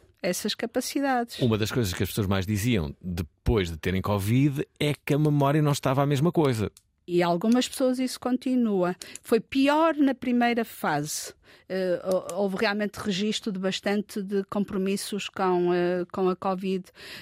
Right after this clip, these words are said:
Speaker 1: eh, com a infecção, compromissos cognitivos. Nestas últimas variantes, felizmente,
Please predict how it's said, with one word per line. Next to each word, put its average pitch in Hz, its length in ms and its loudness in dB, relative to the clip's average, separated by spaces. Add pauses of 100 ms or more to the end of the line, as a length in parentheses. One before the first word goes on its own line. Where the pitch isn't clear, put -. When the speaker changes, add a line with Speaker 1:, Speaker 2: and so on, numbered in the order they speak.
(120)
Speaker 1:
eh, 175 280 0
com 185 100 2
a 185 80 6
infecção, 196 800 2 (220)
compromissos 196 420 -2
cognitivos. 190 640 0 (260)
Nestas 240 520 2
últimas 240 360 2
variantes, 233 540 0
felizmente, 214 540 -2